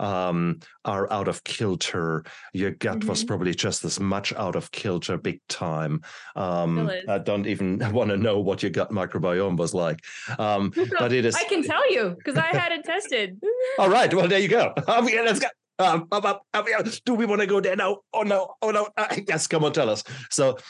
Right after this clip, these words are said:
Speaker 1: when did you have to test it, and, and what was the outcome?
Speaker 2: So I got off all these drugs in twenty, uh, sixteen.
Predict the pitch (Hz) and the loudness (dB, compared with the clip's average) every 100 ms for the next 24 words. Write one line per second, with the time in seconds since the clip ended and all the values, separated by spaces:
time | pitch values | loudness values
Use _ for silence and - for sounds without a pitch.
0 | - - 120 143 139 135 131 131 120 - | -20 -4 0 2 2 2 0 0 -2 0
1 | 117 - 151 131 120 117 123 107 113 104 | -2 -2 0 2 2 0 -2 0 -2 -2
2 | 107 104 117 123 101 92 _ _ _ _ | -4 0 0 0 -4 -4 _ _ _ _
3 | _ _ _ - 294 262 240 247 254 269 | _ _ _ -4 -2 0 -2 -2 -2 0
4 | 294 294 269 262 247 240 233 220 220 226 | -2 -2 -4 -4 -4 -2 -2 -2 -2 -4
5 | 220 233 226 226 226 220 - - _ _ | -4 -6 -2 -2 -2 -4 -8 -16 _ _
6 | 214 202 175 247 - - - 240 208 196 | -6 -4 -4 -8 -10 -16 -8 -4 -4 -4
7 | 202 214 | -6 -8